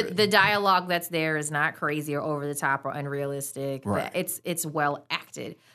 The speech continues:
Speaker 2: My issue is that the story is not deep enough.
Speaker 1: There you go. It's not a deep story, but it's not a bad story.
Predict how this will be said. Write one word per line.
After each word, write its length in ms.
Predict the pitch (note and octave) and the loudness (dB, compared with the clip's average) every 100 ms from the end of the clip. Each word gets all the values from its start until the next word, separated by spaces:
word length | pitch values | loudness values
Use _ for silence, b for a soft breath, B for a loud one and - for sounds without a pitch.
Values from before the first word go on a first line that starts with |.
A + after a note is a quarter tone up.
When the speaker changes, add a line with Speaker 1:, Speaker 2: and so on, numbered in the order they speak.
| b F3+ | b -4
Speaker 2:
My 100 | D#3+ | 0
issue 460 | F#3+ G#3 F#3 E3 C3+ | 0 0 0 -2 0
is 380 | D#3 D3 D3+ - | -2 -2 -6 -10
that 180 | D#3+ D#3 | -10 -6
the 80 | D3+ | -6
story 520 | - E3+ E3 D#3 D3 | -4 -2 0 0 -2
is 100 | C#3+ | -4
not 560 | C#3+ C#3 C3+ - D#3 D3 | -4 -4 -6 -8 -14 -8
deep 240 | D3+ C#3+ | -6 -6
enough. 380 | F2 D#2+ - - B2 | -10 -12 -12 -12 2
Speaker 1:
There 220 | B2 C#3+ | 6 8
you 160 | B2+ | 6
go. 300 | A#2+ E2+ D#2+ A2+ | 4 0 -4 2
It's 220 | B2 - | 4 4
not 180 | C#3+ C#3+ | 4 4
a 40 | A2+ | 4
deep 320 | G2+ F3 - | 4 6 6
story, 360 | - A2+ G2+ G2 | 4 4 4 4
but 180 | F#2+ G#2 | 2 2
it's 160 | G2+ | 0
not 160 | A#2 G#2 | 2 0
a 60 | F#2 | 0
bad 440 | A#2 A2+ A2 G2 | 2 2 2 2
story. 380 | - - - | -2 -4 -8